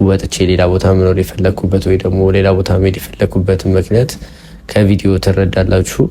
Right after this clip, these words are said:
እ፣ እዚህ ጋር ካሉ ጓደኞቼ ጋር ምናምን ተቀያይሜ ምናምን አይደለም የምወጣው። እ፣ ግዴታ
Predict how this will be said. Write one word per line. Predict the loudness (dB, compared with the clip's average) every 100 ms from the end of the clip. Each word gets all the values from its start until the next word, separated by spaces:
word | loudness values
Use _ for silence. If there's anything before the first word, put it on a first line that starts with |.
| -2
እ፣ | 0 2 2 0 0 -4 -8 -4
እዚህ | -2 0
ጋር | 2 2 0 -4 -10 -20 -20 -20 -4
ካሉ | 0 0 0
ጓደኞቼ | 0 0 2 0 0 0
ጋር | 0
ምናምን | 0 2 0
ተቀያይሜ | 0 -2 0 0 2 0
ምናምን | 0 0 -2
አይደለም | -4 -2 -2
የምወጣው። | 0 0 0 -4 -8 -20 -20 -20 -20 -20 -10
እ፣ | -4 0 0 0 -2 -4 -6 -8 -12 -4
ግዴታ | -2 0 0